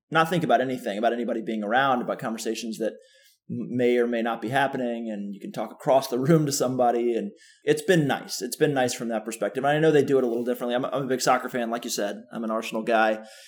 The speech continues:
in Europe and an Atlanta United guy back home. And,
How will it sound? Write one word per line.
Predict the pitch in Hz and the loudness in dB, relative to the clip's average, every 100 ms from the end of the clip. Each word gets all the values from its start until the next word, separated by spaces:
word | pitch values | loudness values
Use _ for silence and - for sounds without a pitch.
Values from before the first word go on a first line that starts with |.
| - _ | -20 _
in | 113 117 | -6 2
Europe | 123 127 120 117 | 6 6 6 2
and | 104 107 - | -2 -4 -6
an | 123 | -6
Atlanta | 120 120 113 | -2 0 0
United | 117 120 110 | 0 0 0
guy | 113 110 | 2 2
back | 113 - | 2 2
home. | 117 110 110 - - - _ - | 0 0 -2 -8 -20 -20 _ -6
And, | 117 113 110 | -2 0 2